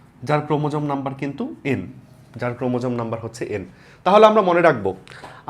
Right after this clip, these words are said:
আবৃতবীজী উদ্ভিদের মধ্যে গর্ভাশয় পাওয়া যায়, গর্ভাশয়ের মধ্যে আবার থাকে ভ্রূণথলি, ভ্রূণথলির মধ্যে থাকে, আহ, ডিম্বাণু, ডিম্বাণুর পাশে থাকে সহকারী কোষ, সহকারী কোষের বিপরীত দিকে থাকে হচ্ছে প্রতিপাদ কোষ, সেকেন্ডারি নিউক্লিয়াস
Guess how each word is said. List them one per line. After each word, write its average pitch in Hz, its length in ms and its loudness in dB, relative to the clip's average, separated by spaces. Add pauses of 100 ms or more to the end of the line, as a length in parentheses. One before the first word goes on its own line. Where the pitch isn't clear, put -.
আবৃতবীজী 202 520 0 (100)
উদ্ভিদের 160 400 2
মধ্যে 139 260 0 (360)
গর্ভাশয় 139 480 2
পাওয়া 143 260 2
যায়, 135 140 -2 (480)
গর্ভাশয়ের 143 540 4
মধ্যে 123 180 -2
আবার 120 200 -2
থাকে 123 220 -6
ভ্রূণথলি, 113 460 -4 (380)
ভ্রূণথলির 180 520 2
মধ্যে 143 180 0 (100)
থাকে, 143 220 -2 (640)
আহ, 107 220 2 (100)
ডিম্বাণু, 117 440 2 (180)
ডিম্বাণুর 113 400 -2
পাশে 117 240 -10
থাকে 113 140 -10 (100)
সহকারী 107 460 -6
কোষ, 107 180 -4 (320)
সহকারী 143 400 -2
কোষের 135 400 -6
বিপরীত 120 360 -2
দিকে 117 140 -6
থাকে 110 300 -12
হচ্ছে 113 200 -12 (100)
প্রতিপাদ 123 560 0 (160)
কোষ, 110 200 -4 (640)
সেকেন্ডারি 160 540 0
নিউক্লিয়াস 127 380 -2